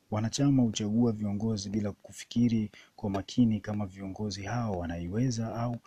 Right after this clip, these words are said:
hawaiwezi kazi wanayowachi-, wanayochaguliwa kufanya. Wanachama wetu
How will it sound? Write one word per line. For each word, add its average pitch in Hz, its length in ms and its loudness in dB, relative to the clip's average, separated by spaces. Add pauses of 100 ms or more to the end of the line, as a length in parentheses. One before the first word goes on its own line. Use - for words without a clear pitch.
(180)
hawaiwezi 95 760 -4
kazi 101 420 -4
wanayowachi-, 87 800 -6
wanayochaguliwa 90 1600 -6
kufanya. 82 580 -10 (2500)
Wanachama 123 480 6
wetu 131 600 4